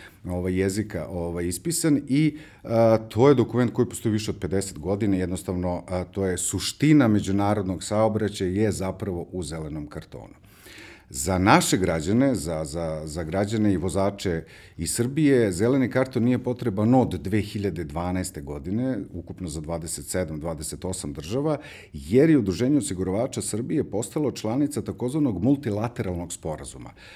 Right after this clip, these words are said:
To je sporazum koji omogućava ista prava, iste obaveze, e, našim vozačima, odnosno vlasnicima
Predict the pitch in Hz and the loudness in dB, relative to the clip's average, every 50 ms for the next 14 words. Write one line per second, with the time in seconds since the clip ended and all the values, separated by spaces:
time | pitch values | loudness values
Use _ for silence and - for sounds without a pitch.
0 | - - - - - 123 - 156 - - 151 160 180 160 151 156 127 - - 131 | -20 -20 -10 -4 -2 0 0 0 0 0 0 0 2 2 2 2 2 2 2 2
1 | 117 113 107 104 98 113 131 139 - - 185 180 160 151 113 92 - - - 185 | 4 4 4 2 2 0 -2 -2 0 2 2 4 4 4 2 2 -2 -4 -4 -4
2 | 180 175 - - - 127 101 - - 107 117 139 160 165 156 139 120 131 156 151 | -4 -4 -4 -4 -4 -4 -2 -2 -2 0 2 2 2 2 2 2 2 2 0 -2
3 | - - 120 123 147 165 156 156 131 120 113 98 90 92 101 92 85 - - 92 | -2 0 2 2 2 2 2 2 2 2 2 0 0 0 0 0 0 -2 -4 -6
4 | 95 95 92 90 92 110 131 139 - - 113 98 90 85 82 80 85 92 - - | -4 -4 -2 -2 0 -2 -2 -2 -2 -2 -2 -2 -2 -2 -2 -2 -2 -2 -2 0
5 | 170 156 110 90 82 78 - 87 90 98 104 104 104 104 - - - 92 87 85 | 0 2 0 0 -2 -6 -8 -6 -4 -2 -2 -2 -2 -4 -4 -4 -4 -6 -4 -4
6 | 82 | -6